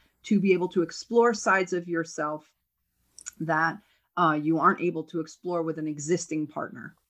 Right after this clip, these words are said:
I'm not gonna just say a primary partner, but an existing partner, right? So if you don't have an existing partner who wants to sub, sub to you, you could,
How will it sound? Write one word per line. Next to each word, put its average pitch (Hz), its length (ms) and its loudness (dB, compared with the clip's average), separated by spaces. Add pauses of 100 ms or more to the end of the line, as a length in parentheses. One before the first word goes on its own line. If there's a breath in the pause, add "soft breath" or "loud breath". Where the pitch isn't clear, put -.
(240)
I'm 165 60 -8
not 160 140 -4
gonna 160 140 0
just 160 200 -6
say 143 120 -4
a 139 60 -6
primary 143 440 -4
partner, 139 340 -6
but 147 200 -4
an 147 140 -4
existing 139 580 -6
partner, - 360 -10
right? - 220 -8 (160)
So 208 200 4
if 196 120 0
you 247 160 6
don't 220 200 8
have 196 180 8
an 190 80 2
existing 170 440 0
partner 160 440 -6
who 165 160 -6
wants 165 400 -12
to 185 100 -8
sub, 165 380 -8
sub 156 440 -4
to - 100 -6
you, - 360 -10 (640)
you 208 260 2
could, 202 260 -2